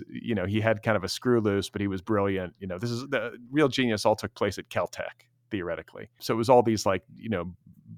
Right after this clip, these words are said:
brainy, like, physicist people. And Laszlo Holyfeld, I think, was sorta like, he had sorta, like, P T S D of some sort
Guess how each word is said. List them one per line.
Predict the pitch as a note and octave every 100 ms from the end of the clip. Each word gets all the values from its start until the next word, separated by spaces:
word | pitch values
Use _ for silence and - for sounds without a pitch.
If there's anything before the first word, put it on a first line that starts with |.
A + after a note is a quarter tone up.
| - _ A2+
brainy, | B2 A2+ G#2+ G2+ G2
like, | F#2+ F#2
physicist | - A2 G2 - F2 - - -
people. | G2 F2 - D#2+ D#2 -
And | G2+ G2
Laszlo | A2+ C3 A#2 G#2+
Holyfeld, | A#2+ B2+ A#2 - G2 F#2 F2 - - _ _ _ _ _ -
I | G#2+
think, | - G3+ -
was | C#3
sorta | - C3 B2
like, | G#2+ F2+ D2+ - - _ _ _ _ -
he | B2
had | D#3 -
sorta, | D3 A#2+
like, | G2+ -
P | - B2
T | A2+ A#2+
S | G2+ F#2
D | G2 G2 F#2+
of | E2+
some | G2+ E2+
sort | - E2 E2+ D#2